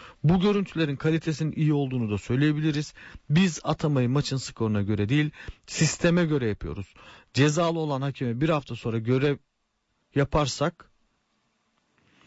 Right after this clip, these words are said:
bir hafta sonra görev verirsek hakemler de takipçisi oluyor demiş.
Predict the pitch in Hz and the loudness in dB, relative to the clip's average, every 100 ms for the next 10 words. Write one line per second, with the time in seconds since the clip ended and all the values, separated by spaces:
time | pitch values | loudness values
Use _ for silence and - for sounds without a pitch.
0 | - - - - 135 160 151 131 - 120 | -20 -20 -12 2 4 4 0 -8 -4 -2
1 | 110 120 135 131 151 - 175 - 147 - | 0 0 0 0 -2 -2 -6 -2 -4 0
2 | 156 151 139 170 - 151 139 - 139 - | 0 2 0 -2 0 0 -2 -8 -8 -2
3 | 147 120 104 90 - | 0 0 -2 -6 -10